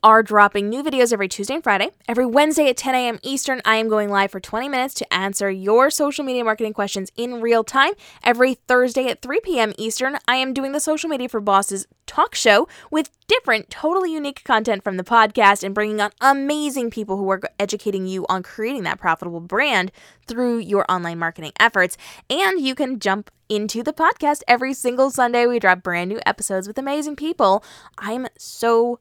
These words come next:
so excited for this one. You guys know we have really great guests here. So make sure you're hitting the subscribe button here on the podcast. Leave a review, leave some stars, leave some love so that people know they should come join us,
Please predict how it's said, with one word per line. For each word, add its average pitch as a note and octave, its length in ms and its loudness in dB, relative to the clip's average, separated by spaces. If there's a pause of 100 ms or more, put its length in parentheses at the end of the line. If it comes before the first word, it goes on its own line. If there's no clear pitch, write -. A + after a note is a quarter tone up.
(260)
so G#3+ 460 -2 (100)
excited G3 540 -6
for - 180 -6
this G3+ 220 -2
one. F#3 240 -2 (640)
You G3 100 -8
guys G3 180 -2
know F3 120 -4
we F3 80 -4
have E3 160 -8
really D3+ 160 -8
great C#3+ 180 -10
guests - 180 -8
here. D#3+ 140 -4
So B3+ 180 4
make C4 220 -2
sure D#4 140 -4
you're C#4+ 120 0
hitting A#3 140 2
the D4 60 -10
subscribe A#3 500 0
button B3 240 2
here G#3+ 420 -2 (300)
on F#3+ 180 0
the D#4 80 -8
podcast. G#3+ 440 -4 (200)
Leave B3+ 300 -2
a F4 80 6
review, E4 440 2 (220)
leave D4 260 0
some G#4+ 140 -2
stars, D#4 460 6
leave E4 140 -2
some E4 180 -4
love D4+ 220 6
so D#4 100 -4
that C#4+ 100 -2
people D4 220 -4
know C#4 120 -2
they B3+ 120 2
should B3+ 160 -8
come A3 160 -6
join F3+ 240 -4
us, C4+ 160 0